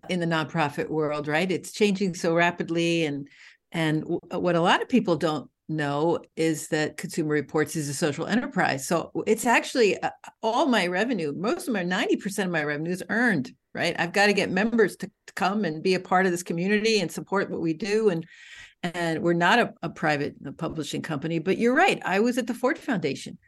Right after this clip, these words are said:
And before that, I was in government service. And I think the through line of all of that is,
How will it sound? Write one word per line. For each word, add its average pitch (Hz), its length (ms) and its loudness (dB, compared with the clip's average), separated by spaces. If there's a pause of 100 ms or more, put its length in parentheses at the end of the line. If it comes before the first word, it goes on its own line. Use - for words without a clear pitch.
(320)
And 175 180 -2
before 247 360 4
that, 269 160 6
I 285 100 6
was 262 160 2
in 247 60 6
government 240 420 2
service. 254 580 -6 (200)
And 180 580 2
I - 180 -2
think 220 220 0
the 190 140 0
through 226 260 2
line 196 260 2
of 160 120 -4
all 233 240 2
of 156 140 -2
that 151 340 -2
is, 156 600 -6